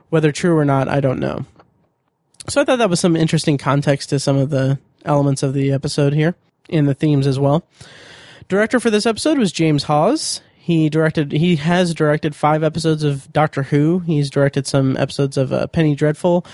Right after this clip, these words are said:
and four episodes of the original U K series version of Mad Dogs, which was adapted into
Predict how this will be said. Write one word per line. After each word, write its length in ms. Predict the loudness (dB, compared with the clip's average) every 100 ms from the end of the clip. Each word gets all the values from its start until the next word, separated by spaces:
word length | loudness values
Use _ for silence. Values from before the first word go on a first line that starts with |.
| -20 -20 -12
and 240 | -2 0 0
four 240 | 0 2
episodes 520 | 2 0 0 0 0
of 120 | -2 0
the 160 | 0
original 540 | 2 0 0 2 2 2
U 180 | -2
K 240 | -2 0 0
series 680 | 0 -2 0 0 -2 -4 -6
version 480 | -2 0 2 0
of 220 | 0 0 2
Mad 280 | 2 2
Dogs, 460 | 2 -2 -2 -8 -4
which 180 | -4 0
was 240 | 0 0
adapted 500 | -2 0 0 0 0
into 460 | 0 0 0 0